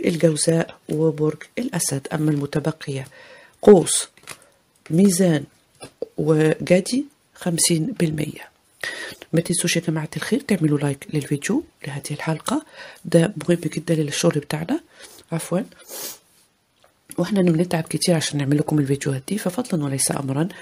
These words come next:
لايك للفيديو، تعليق جميل زيكم. إذا ما كنتش مشترك في القناة اشترك في القناة، وحط لنا في التعليقات أهم المواضيع اللي انتم عاوزين عليها فيديو بقراءة تارو مستقبلا.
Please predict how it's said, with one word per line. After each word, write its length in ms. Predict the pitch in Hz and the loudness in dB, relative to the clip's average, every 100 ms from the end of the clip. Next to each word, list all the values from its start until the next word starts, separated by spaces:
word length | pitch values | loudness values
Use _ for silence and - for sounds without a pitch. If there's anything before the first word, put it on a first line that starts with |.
| - - 180 | -18 -6 2
لايك 260 | 247 277 | 2 6
للفيديو، 460 | 202 151 139 - 175 | 4 4 0 0 0
تعليق 320 | 170 160 202 - | 0 0 -2 0
جميل 160 | 170 175 | 2 2
زيكم. 500 | 143 135 143 165 208 - - - - | 2 0 0 0 0 -6 -18 -16 -2
إذا 120 | - | 4
ما 80 | 180 | 4
كنتش 340 | 202 226 - 185 | 4 2 2 2
مشترك 320 | - 175 170 | 2 0 2
في 60 | |
القناة 380 | 175 - 160 160 - | -2 0 2 0 0
اشترك 360 | 226 - 180 - | -2 0 -2 0
في 60 | |
القناة، 480 | 160 - 143 160 180 - - - - | -4 -2 0 2 0 -6 -18 -20 -10
وحط 880 | - 175 175 180 175 170 - 214 247 | 2 6 6 4 0 -2 -2 0 2
لنا 140 | 233 | 4
في 80 | - | 2
التعليقات 580 | 175 147 143 147 175 180 180 - - _ - | 0 -2 -4 0 2 2 -2 -20 -20 _ -4
أهم 240 | 175 233 | 0 2
المواضيع 420 | 185 170 147 185 175 | 4 2 2 0 0
اللي 120 | 175 | 0
انتم 220 | 180 165 | -2 -4
عاوزين 300 | 143 143 165 | -4 0 -2
عليها 460 | 143 160 151 156 151 - - - | 0 -4 -4 -6 -6 -14 -16 -4
فيديو 320 | - 165 170 165 - - - | 0 0 2 2 0 -14 -10
بقراءة 540 | 143 - - 160 - - | -10 -8 -2 -2 -2 -4
تارو 260 | 151 160 156 | -2 -2 -2
مستقبلا. 580 | - 202 - - 135 127 | -4 -4 -6 -10 -10 -10